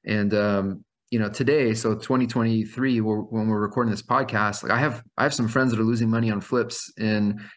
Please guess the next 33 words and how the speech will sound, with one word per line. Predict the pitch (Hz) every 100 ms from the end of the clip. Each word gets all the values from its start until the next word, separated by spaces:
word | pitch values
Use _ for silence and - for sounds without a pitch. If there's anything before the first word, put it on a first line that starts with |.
| -
California. | 107 92 151 151 98 73 113
At | - - - -
the | 117
same | 117 131
time, | 135 123
I | 113
have | 113
friends | 123 117
that | 117
are |
making | 120 117 113
money | 104 104
on | 95
flips | 110 95 101
in |
California. | 98 92 92 104 92 85 113 - - _
But | 123 117 117 - -
in | 131
those | 139 127 107
markets | 135 160 - 131
I | 113
mentioned, | 127 151 - 107 104 101 -
um, | 113 110 104 101 101 - _
you | - 110
know, |
Kansas | 101 131 127 117
City, | 127 120 117
Jacksonville, | 117 117 117 117 107
and | 110
Richmond, | 131 110 104 101
those | 147
have | 165
been | 147 127